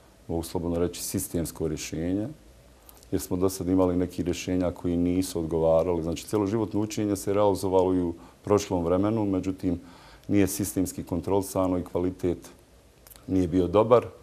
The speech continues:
Na ovaj način izlazimo iz te forme,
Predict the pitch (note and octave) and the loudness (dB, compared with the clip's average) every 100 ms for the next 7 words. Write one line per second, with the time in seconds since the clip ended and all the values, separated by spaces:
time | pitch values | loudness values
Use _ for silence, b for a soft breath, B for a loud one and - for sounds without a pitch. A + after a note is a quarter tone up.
0 | - b b - F#2 F#2+ F#2+ F#2 F2 F2 | -20 b b -8 4 8 8 6 4 2
1 | F#2 - F2+ D#2+ B B B - G2 G2 | 0 0 -6 -6 B B B -2 2 2
2 | F2+ F2+ F2 E2+ - F2+ D#2 G2 G2 G#2 | 2 2 0 -4 -2 -2 0 2 4 4
3 | B2 B2 | 0 -2